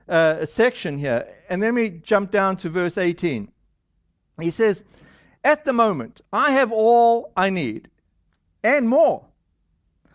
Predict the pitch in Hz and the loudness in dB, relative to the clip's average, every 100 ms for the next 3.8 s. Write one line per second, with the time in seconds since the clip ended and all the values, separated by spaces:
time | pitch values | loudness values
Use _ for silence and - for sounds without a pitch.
0 | _ _ - 262 320 262 233 175 196 269 | _ _ -4 0 0 0 -2 -2 0 0
1 | 277 240 226 247 208 208 214 180 185 190 | 2 0 -2 -2 -4 -2 -6 -6 -2 0
2 | 139 123 175 196 _ _ _ _ _ 190 | 0 0 -4 -8 _ _ _ _ _ -2
3 | 220 190 - 277 254 _ - _ | 0 -2 0 -2 -2 _ -20 _